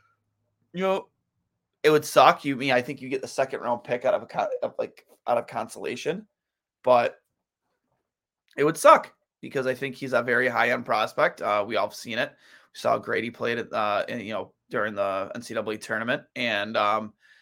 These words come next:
uh, he was a very stable presence for Minnesota on their blue line. So, um, I could definitely, I, I, Kevin Adams had conversations. He had a Zoom call, I guess, the other day with him and his family. Um,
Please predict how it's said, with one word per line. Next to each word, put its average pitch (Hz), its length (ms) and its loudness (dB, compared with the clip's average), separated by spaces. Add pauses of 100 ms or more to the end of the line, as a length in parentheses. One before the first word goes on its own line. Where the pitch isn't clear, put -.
(260)
uh, 120 680 4 (100)
he 123 200 -8
was 123 120 -4
a 123 40 -8
very 123 220 2
stable 123 380 -2
presence 135 420 -2
for - 140 -8
Minnesota 104 480 -6
on 98 140 -2
their 98 80 -6
blue 104 200 -10
line. 87 240 -6
So, 101 380 -6 (460)
um, - 380 -4 (100)
I 120 100 2
could 120 180 -6
definitely, 120 540 0
I, - 240 -6 (220)
I, 110 200 -4 (560)
Kevin 127 280 2
Adams 127 260 2
had 117 220 -2
conversations. 120 720 -4
He 123 60 -6
had 117 80 -2
a 110 100 -4
Zoom 117 240 -8
call, 113 260 2
I 107 80 4
guess, 107 280 0
the 123 100 -8
other 110 160 -2
day 101 300 0
with 110 260 -10
him 104 160 -10
and 95 60 -8
his 95 120 -14
family. 113 500 -8 (560)
Um, - 460 -2